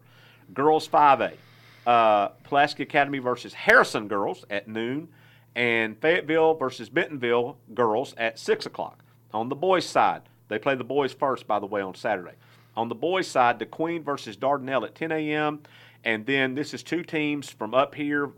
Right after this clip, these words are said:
way up here, way, way, way up in the northwest part of the state. Green Forest against Haas Hall Bentonville at four o'clock, and that will take care of the soccer on Saturday. Uh, of the, of that grouping there,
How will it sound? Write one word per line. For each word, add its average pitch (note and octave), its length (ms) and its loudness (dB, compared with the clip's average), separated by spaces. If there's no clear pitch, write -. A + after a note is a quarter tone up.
way F3+ 520 4
up D#3 200 4
here, C3 100 0
way, A#3+ 380 2
way, G#3+ 180 0
way F3+ 160 2
up D#3+ 140 -2
in C3+ 80 -4
the B2 60 -6
northwest B2 460 -4
part A#2 140 0
of A#2 60 -4
the - 80 -18
state. B2 380 0
Green F3 340 0
Forest D3 500 2
against A2 300 -6
Haas D3+ 380 2
Hall C#3 240 0
Bentonville B2+ 640 -2
at - 180 -10
four C3+ 220 -6
o'clock, A#2+ 380 0
and G2+ 120 -8
that A#2 180 -2
will A#2 100 -12
take A#2 320 -10
care A2+ 280 -10
of G2+ 160 -14
the - 60 -20
soccer G2+ 480 -2
on G2+ 260 -2
Saturday. G#2+ 640 2
Uh, C3 200 8
of F3+ 260 4
the, E3 80 6
of F#3 320 4
that D#3+ 260 4
grouping G#2 440 -6
there, F#2+ 320 -4